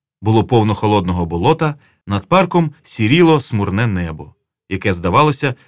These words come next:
випромінювало депресію, меланхолію і тугу.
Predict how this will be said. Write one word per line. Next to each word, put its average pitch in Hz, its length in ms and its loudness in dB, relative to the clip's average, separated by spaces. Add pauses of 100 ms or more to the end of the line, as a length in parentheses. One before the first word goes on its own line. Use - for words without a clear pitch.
випромінювало 139 760 2
депресію, 101 720 -6 (140)
меланхолію 135 840 0 (440)
і 180 100 2
тугу. 82 540 -8